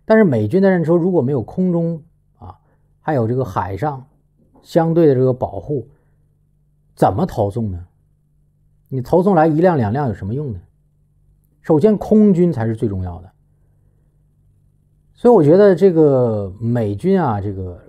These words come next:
虽然陆战是决定性的，但是空军是保证陆军登陆的一个重点。要不然你这个全球霸王在空中就被击落了，你这坦克不得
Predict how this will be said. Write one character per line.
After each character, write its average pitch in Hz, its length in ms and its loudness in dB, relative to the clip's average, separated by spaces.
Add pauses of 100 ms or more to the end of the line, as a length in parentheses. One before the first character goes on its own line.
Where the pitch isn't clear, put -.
(100)
虽 208 180 2
然 202 80 4
陆 226 260 4
战 156 240 2
是 127 140 -4
决 107 160 -6
定 151 160 -2
性 120 180 -4
的， 92 80 -8
但 151 140 -8
是 139 80 -4
空 208 340 0
军 180 300 0 (340)
是 - 140 -2
保 101 340 -2
证 202 200 4
陆 156 160 2
军 120 180 -2
登 113 160 -2
陆 113 100 -2
的 98 120 -8
一 90 40 -8
个 95 120 -8
重 104 180 -8
点。 90 180 -14 (840)
要 220 120 4
不 196 60 2
然 220 160 4
你 135 60 -2
这 160 80 -2
个 175 40 2
全 165 200 -4
球 175 80 0
霸 170 180 4
王 147 100 0
在 131 120 -2
空 196 240 -2
中 180 180 2
就 165 80 -2
被 143 140 0
击 127 160 -4
落 143 160 0
了， 104 100 -4
你 98 100 -6
这 151 120 -4
坦 104 240 -10
克 147 160 -4
不 135 60 -6
得 117 140 -4